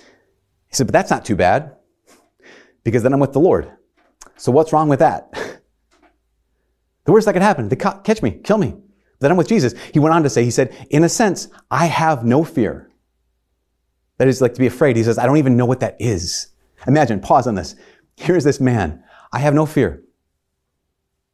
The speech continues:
I don't even know what it is." Why? He says, "For I trust the Lord.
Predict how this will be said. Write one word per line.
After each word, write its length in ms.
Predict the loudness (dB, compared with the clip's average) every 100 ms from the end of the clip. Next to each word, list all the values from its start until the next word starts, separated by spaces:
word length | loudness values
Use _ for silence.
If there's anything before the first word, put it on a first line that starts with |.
| _ -10
I 60 | 0
don't 120 | 2
even 120 | 4
know 60 | 2
what 140 | 2
it 80 | 0
is." 400 | -2 -2 -8 -16 _ _ _ _ _ _ _ _ _ _ _
Why? 360 | -2 0 0 -4 _
He 80 | -6
says, 320 | 0 -2 -2 _ _ _ _
"For 220 | _ -2
I 80 | 0
trust 480 | -2 -4 -4 -6 -4
the 100 | -2
Lord. 460 | 0 0 -2 -8